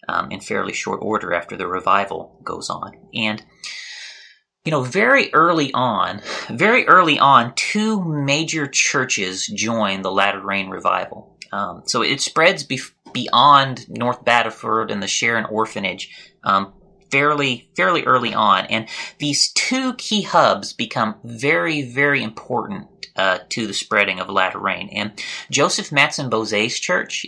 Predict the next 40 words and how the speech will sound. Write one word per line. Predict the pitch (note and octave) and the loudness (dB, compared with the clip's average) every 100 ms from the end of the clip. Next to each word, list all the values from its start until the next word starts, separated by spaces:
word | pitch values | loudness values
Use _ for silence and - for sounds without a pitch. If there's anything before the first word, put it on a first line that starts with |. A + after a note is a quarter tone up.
| - | -6
in | G#2 | -6
Phil-, | G#2 - B2 - | -4 -4 -4 -4
in | A2 - G#2 | -6 -6 -8
the | |
Philadelphia | - D3+ D3+ C#3+ C#3+ C3+ | -4 -2 2 2 2 -2
church, | - G#2 D3 - _ _ A2 | -2 -2 -4 -10 _ _ 2
uh, | G#2 - | 2 0
it's | C3+ C3+ | -4 -2
located | B2+ C3 C#3+ B2+ | -2 0 0 -2
in | A#2+ | -2
Chicago. | B2 G#2+ - D3+ A#2 F#2 A#2+ - - - - - - - - | -6 -4 4 6 6 2 -4 -8 -18 -16 -16 -18 -18 -10 0
Um, | G#2+ G#2+ G#2+ - _ - | 2 2 0 -10 _ 0
it | F#3+ A#2+ | 0 2
is | D3 | -2
one | C3 C3 D#3 D3 | -2 4 6 4
of | B2 | 0
the | A2+ | -4
most | A#2 C#3 D3+ - | 0 2 2 -2
important | C3 - C#3 C3+ | -6 -4 -4 -4
churches. | - B2+ - B2 | -4 -4 -4 -2
I | - C#3+ | 2 2
would | C3+ - | 2 -4
say | D3 | -2
it | D#3 | -2
is | D#3+ C3 | -2 -2
the | F3+ | 2
most | E3 C#3+ - | 2 2 -2
important | B2+ C3+ G#2+ A2+ | -4 -4 -4 -4
church | A#2+ G#2+ - | -4 -4 -4
that | G#2+ G#2+ | -8 -6
joins | G#2+ G#2 G2 F#2+ | -2 -2 -2 -4
the | G2+ | -6
latter | G2 G2 F#2+ F#2 | 0 0 0 -4
rain | F#2+ F#2 F2+ - | -6 -6 -10 -14
revival. | F2+ F#2 F2+ F2+ - - - - - - - - - | -12 -8 -6 -6 -6 -10 -12 -16 -16 -14 -18 -8 2
Um, | G#2 G2+ G#2 - - - B2+ | 4 4 0 -10 -18 -10 -2
Joseph | D3 D#3 - F#3 E3+ | 2 2 0 -2 2
Matson | D#3 D#3+ C#3+ | 2 2 0
Boze | B2+ B2+ A2+ | 0 0 2
is | C3+ D3+ D#3 D#3 - B2 - | 4 4 4 2 0 -4 -4